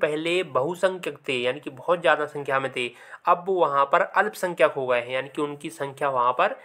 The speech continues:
कम हो गई है। तो ये भी बात बागेश्वर धाम सरकार ने यहाँ पर कही है। और आप देख सकते हैं किस तरीके से कन्याओं के चरणों को धोकर उनकी हिंदू धर्म में घर वापसी करवाई गई है। आप देख सकते हैं ये वो ग्यारह परिवार हैं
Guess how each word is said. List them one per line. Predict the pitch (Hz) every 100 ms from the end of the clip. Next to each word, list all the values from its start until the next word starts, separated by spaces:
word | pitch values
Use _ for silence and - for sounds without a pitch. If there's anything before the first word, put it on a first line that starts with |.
| - _ _
कम | -
हो | 196 170
गई | 143
है। | 127 123
तो | 120 - _ 151
ये | 170
भी | 190
बात | 190 170 170
बागेश्वर | 143 139 165
धाम | 143 143
सरकार | 147 139 143
ने | 147 143
यहाँ | 127 131
पर | 143
कही | - 143 175
है। | 170 180 214 - - -
और |
आप | 147 147
देख | 160
सकते | 160 165 170
हैं | 180
किस | 185 180 -
तरीके | 147 143
से | 147 156
कन्याओं | 147 139 143 147 147
के | 147 156 160 190 220 _ _ _
चरणों | 175 185 214
को | 214 180
धोकर | 143 151 165 165
उनकी | 151 151 160 175 196 _ _ _ -
हिंदू | - 160 180
धर्म | 160 143
में | 147 156
घर | 143 131
वापसी | 135 131 -
करवाई | 135 135 135 147
गई | 147 147
है। | 151
आप | 143
देख | 131 135
सकते | - 139 -
हैं | 151 147
ये | 147
वो | 156 151
ग्यारह | 143 127 135
परिवार | - 135 147 160
हैं | 160 175